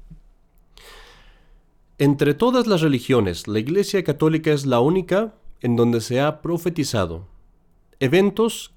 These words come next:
que pasarían cientos de años después. Y en ve-, y esto en gran detalle.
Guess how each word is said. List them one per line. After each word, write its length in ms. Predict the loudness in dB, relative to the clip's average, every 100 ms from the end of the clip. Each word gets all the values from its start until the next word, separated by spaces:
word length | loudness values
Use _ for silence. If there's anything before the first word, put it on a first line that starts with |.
| -6
que 100 | -2
pasarían 680 | -2 -2 0 2 2 -2 -8 -20 -20 _ -20 -20 _ -20
cientos 640 | -12 -2 2 2 2 0
de 100 | 2
años 280 | 0 0 -2
después. 580 | -8 -12 -16 -16 -16 -18 -20 -20 -20 -20 _ -20 -20 _ _ _ -20 -20 _
Y 140 | 0 2
en 100 | 4
ve-, 160 | 2 4
y 140 | 4
esto 260 | 4 2 2
en 80 |
gran 180 | 2 2
detalle. 460 | -2 -6 -8 -8